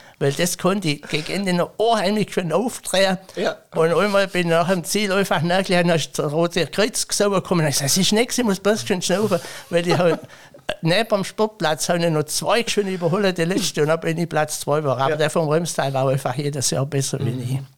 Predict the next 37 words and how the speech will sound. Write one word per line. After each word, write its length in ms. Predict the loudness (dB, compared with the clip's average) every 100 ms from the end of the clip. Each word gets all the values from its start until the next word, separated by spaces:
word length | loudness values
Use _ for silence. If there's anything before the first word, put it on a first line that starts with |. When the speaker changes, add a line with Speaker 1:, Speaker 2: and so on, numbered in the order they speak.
| _ _ -20 -6
Speaker 2:
Ja, 120 | -2
Speaker 1:
Aber 100 | 0
Speaker 2:
viel 80 | 0
Speaker 1:
das 140 | 2
hat 100 | 0
mich 80 | 0
Speaker 2:
ja. 60 | 0
Speaker 1:
richtig 340 | 0 0 0
angespannt, 460 | 0 -2 -6 -6 -2
das 180 | -2 -2
war 160 | -2
richtig 380 | -6 -4 -6 -6
toll. 160 | -4 0
Speaker 2:
Ja, 160 | -2 -4
stark. 340 | -4 0 0 -2 -6 -2
Also 220 | 0 -2 -6 -2
du 120 | 2
hast 180 | 2 2
das 200 | -2 -2
jetzt 280 | -6 -8 -4
quasi 280 | -2 0 0
auch 100 | -2
schon 160 | -4
zweimal 320 | -2 0 0 -2
benannt: 320 | 0 -2 0
dieses 320 | -2 -2 -6
Gruppenerlebnis, 880 | -6 -2 0 -2 0 0 0 -2 0
gemeinsam 460 | 0 0 0 -2
motiviert 560 | -2 -2 -2 0 0 0
man 100 | -2
sich 220 | -2 -2
mehr, 180 | 0 2
aber 160 | 0 -2
gemeinsam 560 | -2 -2 -2 -2 -2
wär's 240 | 0 -2 -2
auch 180 | -2
schöner. 320 | -2 -2 -2